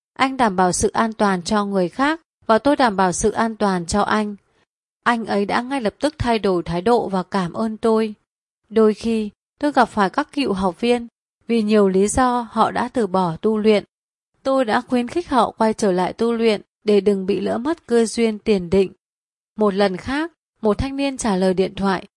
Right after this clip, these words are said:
đã chửi thề và gác máy. Tôi nghĩ tôi không thể cho phép cậu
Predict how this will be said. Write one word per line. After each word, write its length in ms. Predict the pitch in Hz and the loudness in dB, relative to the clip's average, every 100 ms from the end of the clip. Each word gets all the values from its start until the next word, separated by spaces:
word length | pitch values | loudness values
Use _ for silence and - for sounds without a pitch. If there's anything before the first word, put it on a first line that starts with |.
| - | -6
đã 160 | 208 247 | -2 -2
chửi 220 | 277 208 | 0 -2
thề 340 | - 190 180 | 0 0 0
và 200 | 170 175 | 0 -2
gác 260 | 170 262 233 | -2 -6 -4
máy. 340 | 190 180 226 - _ _ _ _ - | -4 -2 -6 -14 _ _ _ _ -2
Tôi 140 | 240 | -2
nghĩ 160 | 220 262 | 0 -2
tôi 200 | 262 226 | 0 0
không 240 | 254 240 | -2 -6
thể 200 | 233 208 | -2 -2
cho 140 | 220 220 | 0 -2
phép 240 | 269 302 | -4 -4
cậu 180 | 277 | -2